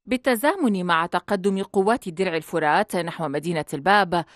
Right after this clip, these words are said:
حققت قوات النظام السوري والميليشيات الموالية لها تقدما جديدا في معركة الباب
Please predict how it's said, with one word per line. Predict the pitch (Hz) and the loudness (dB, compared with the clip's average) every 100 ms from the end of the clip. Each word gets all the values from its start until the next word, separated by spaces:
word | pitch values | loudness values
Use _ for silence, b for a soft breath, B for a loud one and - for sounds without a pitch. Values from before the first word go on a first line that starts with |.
| B | B
حققت | - 269 277 262 262 - | -4 -2 -2 -4 -8 -4
قوات | 247 285 - | 0 2 0
النظام | 240 196 180 190 190 | -2 -2 0 0 0
السوري | - 180 170 196 | -2 -2 0 0
والميليشيات | 185 151 135 165 165 160 196 180 175 | 2 0 -2 -6 -6 -4 -4 -4 -4
الموالية | 156 156 170 185 170 143 | -6 -4 0 0 0 -2
لها | 180 190 175 160 _ | -2 2 0 0 _
تقدما | 240 - 381 196 190 196 | -8 -2 -2 2 2 2
جديدا | 190 190 170 180 196 | 0 0 0 0 0
في | 208 165 | -2 -4
معركة | 139 - 180 185 - | -2 0 0 -6 -6
الباب | 151 160 185 208 202 | -2 2 4 4 0